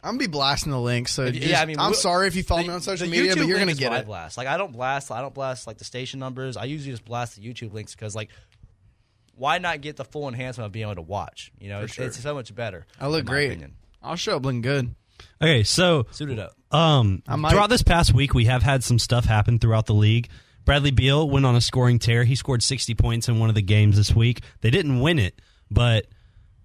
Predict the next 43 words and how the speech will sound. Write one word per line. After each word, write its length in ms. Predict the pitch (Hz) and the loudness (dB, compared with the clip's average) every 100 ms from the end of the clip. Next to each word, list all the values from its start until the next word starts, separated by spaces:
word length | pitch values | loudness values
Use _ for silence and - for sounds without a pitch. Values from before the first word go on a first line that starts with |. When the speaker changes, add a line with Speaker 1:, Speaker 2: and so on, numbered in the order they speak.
| _ - _ - | _ -20 _ 0
Speaker 3:
that 100 | 139 | 2
was 120 | 127 | 2
a 40 | |
game 240 | 123 127 127 | 2 2 2
that 120 | 120 | 2
they 80 | 131 | 2
went 160 | 123 | 4
to 100 | 110 | 2
overtime 420 | 120 120 117 123 117 | 2 2 4 4 4
against 240 | 117 107 | 4 2
the 60 | 104 | 4
Philadelphia 500 | 120 117 110 104 104 | 4 4 4 4 2
seventy-sixers. 840 | 120 110 107 - 113 - 113 113 | 2 2 0 0 -2 0 0 0
Speaker 1:
Didn't 180 | 262 254 | -2 -4
he 180 | 143 247 | -4 -4
do 240 | 147 147 | -6 -6
that 200 | 156 131 | -4 -6
last 320 | 113 107 127 | -6 -6 -4
season, 260 | - 151 156 | -4 -2 -2
too? 160 | 151 135 | -4 -4
Didn't 160 | 147 | -4
he 140 | 196 208 | -6 -6
drop 280 | 175 170 | -6 -6
sixty 400 | - - 135 - | -6 -6 -6 -4
on 80 | 165 | -4
someone 280 | 160 175 180 | -2 -2 0
and 80 | 165 | 4
they 160 | 151 143 | 4 4
Speaker 3:
His, 80 | |
Speaker 1:
lost? 480 | 117 120 160 - - | 4 2 -2 -6 -4
Speaker 3:
his 240 | - 110 - | 0 2 4
top 340 | 123 135 - | 4 4 0
ten, 520 | - 131 120 117 127 - | 2 4 6 4 2 0
he's 180 | 117 117 | 0 2
never 160 | 147 | 2
scored 240 | - 120 104 | 2 0 0
sixty, 380 | 113 95 - 85 | -2 -2 -4 2
but 260 | - 104 | 4 4
his 160 | 107 101 | 2 2
top 280 | - 127 - | 0 0 0
ten 260 | 135 127 | 0 2
scoring 420 | 113 - 101 110 | 0 0 2 2
cr-, 140 | 104 | 2